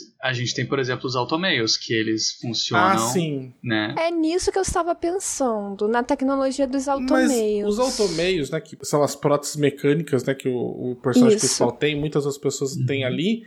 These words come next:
Speaker 3: Que dá o nome de Full Metal Alchemist, né?
Speaker 2: <laughs>
Speaker 3: Do Alquimista de Aço, assim.
Speaker 2: É, elas são a única coisa que é uma tecnologia muito avançada pra época, né? O restante, tudo que a gente
Speaker 1: Uhum.
Speaker 2: vê, apesar de existir a alquimia,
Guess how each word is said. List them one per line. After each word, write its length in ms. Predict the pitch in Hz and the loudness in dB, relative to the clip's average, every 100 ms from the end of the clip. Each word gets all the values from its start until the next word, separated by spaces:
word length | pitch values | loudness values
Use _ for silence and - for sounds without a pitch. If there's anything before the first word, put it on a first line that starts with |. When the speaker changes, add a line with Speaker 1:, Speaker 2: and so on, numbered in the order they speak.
| - | -12
Speaker 3:
Que 120 | - | -4
dá 120 | 233 | 0
o 60 | 240 | 2
nome 320 | 240 233 247 | 2 2 0
de 140 | 240 | 0
Full 200 | 269 - | -4 -2
Metal 300 | 254 240 240 240 | 0 0 2 2
Alchemist, 680 | 214 - 226 214 - - | 2 -2 -6 -6 -6 -4
né? 140 | 233 226 | -6 0
Speaker 2:
<laughs> 760 | 156 165 160 165 - 175 - | 2 4 4 0 0 -4 -2
Speaker 3:
Do 120 | 240 233 | -2 0
Alquimista 440 | 226 226 226 233 | 0 -2 -2 -2
de 140 | 220 | -2
Aço, 380 | 240 180 185 - | -4 -4 -6 -8
assim. 160 | 220 - | -6 -2
Speaker 2:
É, 260 | 185 185 185 - | 0 0 -2 -2
elas 320 | 208 233 233 | 0 2 -2
são 1000 | - 214 208 214 226 226 220 214 208 202 - _ | -2 0 0 0 -2 -4 -4 -6 -4 -6 -8 _
a 80 | 175 | 0
única 400 | 180 285 349 277 | 2 2 0 0
coisa 340 | 233 214 220 226 | -2 -2 0 0
que 120 | 226 | 0
é 20 | |
uma 160 | 214 208 | 0 2
tecnologia 640 | 214 208 208 202 180 202 | 0 0 2 2 0 0
muito 280 | 185 190 226 | 2 0 2
avançada 520 | 220 214 - 185 180 | 2 2 0 -2 0
pra 200 | 185 208 | 0 0
época, 460 | 196 147 - - 131 | 2 0 -4 -8 -6
né? 220 | 135 147 - | -4 -8 -8
O 60 | 147 | -2
restante, 640 | 170 160 - 202 214 208 | -2 -2 0 0 0 -8
tudo 340 | - - 247 | -10 -6 -6
que 80 | 262 | 0
a 20 | |
gente 220 | 233 - - | 0 0 -2
Speaker 1:
Uhum. 40 | |
Speaker 2:
vê, 200 | 127 180 | 0 0
apesar 320 | 185 180 165 | 0 0 2
de 120 | 185 185 | 2 0
existir 400 | 170 165 - 190 | -2 -4 -2 0
a 40 | |
alquimia, 840 | 202 202 170 139 151 208 160 123 | 0 0 -4 -2 -2 0 0 0